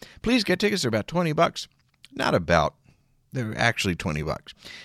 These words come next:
Uh, bring a friend. We got a lineup of all-stars. Here's gonna, who's gonna be on the show.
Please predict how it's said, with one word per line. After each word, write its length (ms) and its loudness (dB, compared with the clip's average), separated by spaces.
Uh, 180 8
bring 220 4
a 60 2
friend. 260 2
We 60 0
got 120 2
a 40 4
lineup 260 2
of 120 -6
all-stars. 520 -2
Here's 180 2
gonna, 280 2
who's 200 -2
gonna 220 0
be 100 0
on 80 0
the 80 -2
show. 280 -6